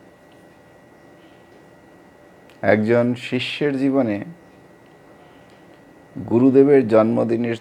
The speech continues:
চেয়ে শ্রেষ্ঠ দিন আর হয় না। তাই ওই দিন আমার পরম পূজ্য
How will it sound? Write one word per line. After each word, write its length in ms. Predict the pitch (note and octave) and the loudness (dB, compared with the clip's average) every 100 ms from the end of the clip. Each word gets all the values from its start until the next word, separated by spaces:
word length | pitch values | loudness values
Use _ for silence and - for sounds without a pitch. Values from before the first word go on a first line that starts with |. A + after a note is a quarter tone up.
| - | -8
চেয়ে 220 | G#2 G#2 | -6 -6
শ্রেষ্ঠ 500 | - - A2+ - - | -8 -10 -10 -10 -8
দিন 240 | A2+ G#2 | -4 -4
আর 160 | F2 E2+ | -4 -6
হয় 220 | E2 D#2+ | -8 -10
না। 200 | - - - - - - - - - - - - - - - - - - - - - | -10 -16 -20 -20 -20 -20 -20 -20 -20 -20 -20 -20 -20 -20 -20 -20 -20 -20 -20 -20 -12
তাই 180 | - F#2+ | -6 -2
ওই 120 | F#2+ | 0
দিন 480 | G#2 A2 G2+ G#2+ B2 D3 D#3 - | 0 0 0 -2 -6 -10 -14 -10
আমার 360 | G2 F#2+ F#2+ G2 A2+ - - - - - - - - - - - - - - - | -6 -4 -6 -8 -16 -20 -20 -20 -20 -20 -20 -20 -20 -20 -20 -20 -20 -20 -20 -6
পরম 320 | G2 G2+ G#2 | -4 -2 -4
পূজ্য 680 | - A2+ A2 - A2+ A2 | -4 -6 -6 -4 0 0